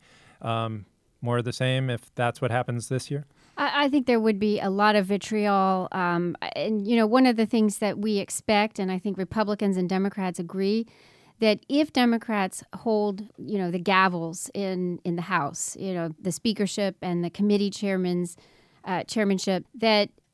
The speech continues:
Speaker 2: they're gonna use their investigative powers, their power of subpoena, you know, to look at everything from the president's taxes,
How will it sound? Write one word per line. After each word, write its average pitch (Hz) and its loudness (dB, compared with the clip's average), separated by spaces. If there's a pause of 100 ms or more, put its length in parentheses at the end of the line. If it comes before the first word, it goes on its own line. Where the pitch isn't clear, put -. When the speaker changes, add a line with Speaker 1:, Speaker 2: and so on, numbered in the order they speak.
Speaker 2:
they're 240 4
gonna 247 6
use 220 2
their 208 4
investigative 180 -2
powers, 160 -6
their 175 -6
power 180 0
of 170 -4
subpoena, 254 2
you 220 -2
know, 185 0
to 196 -4
look 208 0
at 190 0
everything 190 -2
from 180 0
the 180 -2
president's 190 -2
taxes, 185 -6